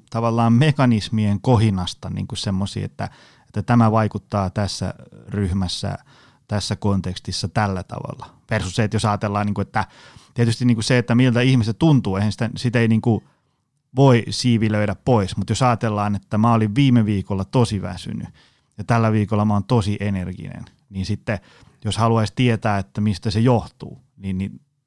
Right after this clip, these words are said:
tavallaan viime viikon ja tän viikon välillä on tapahtunut, niinku, miljoona muuttujaa on elänyt jossain omassa jatkumossansa ja olisi pelkästään ikään, niinku, fiiliksen pohjalta olisi hankala tietää, että mistä se johtuu.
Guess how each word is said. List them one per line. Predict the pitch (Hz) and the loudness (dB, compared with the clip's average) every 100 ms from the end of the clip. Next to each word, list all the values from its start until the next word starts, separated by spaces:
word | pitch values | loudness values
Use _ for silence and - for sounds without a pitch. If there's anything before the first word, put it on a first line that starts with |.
| _ - | _ -6
tavallaan | 107 104 104 104 | 0 0 0 0
viime | 117 107 | 0 0
viikon | 104 98 107 | -2 -4 -4
ja | 95 | -4
tän | 98 110 104 | -2 -2 0
viikon | 98 101 95 | -2 -4 -4
välillä | 98 95 95 | -2 -2 -4
on | |
tapahtunut, | 92 98 92 - 101 101 | -4 -4 -6 -6 -8 -6
niinku, | 101 - - - - _ _ _ - | -8 -10 -14 -16 -20 _ _ _ -2
miljoona | 143 165 143 131 123 | 4 6 6 6 6
muuttujaa | 135 127 - 123 117 110 | 6 4 2 2 2 2
on | 113 | 2
elänyt | 113 117 110 107 | 2 0 2 0
jossain | 104 98 117 107 | -2 -2 -2 0
omassa | 107 107 - 107 | 0 -2 -2 -4
jatkumossansa | 104 - 101 95 - 98 95 | -4 -6 -8 -8 -8 -8 -8
ja | 101 | -8
olisi | 98 98 - - - - | -8 -10 -12 -20 -20 -4
pelkästään | 131 127 120 - 113 110 | 0 0 -2 -2 -2 -2
ikään, | 104 113 | -2 -2
niinku, | 110 101 - | -2 -4 -4
fiiliksen | 151 151 135 113 - 101 | 0 2 4 2 0 -2
pohjalta | 92 98 101 95 95 98 | -2 -4 -2 -4 -4 -4
olisi | 98 92 - _ _ _ _ _ _ | -4 -6 -12 _ _ _ _ _ _
hankala | - 113 104 101 | 0 0 0 -8
tietää, | 110 101 95 | -6 -8 -6
että | 95 - | -10 -8
mistä | 98 95 95 | -8 -6 -8
se | 104 95 - _ _ _ _ _ | -8 -12 -16 _ _ _ _ _
johtuu. | 110 117 87 - - - | 0 0 0 -6 -18 -20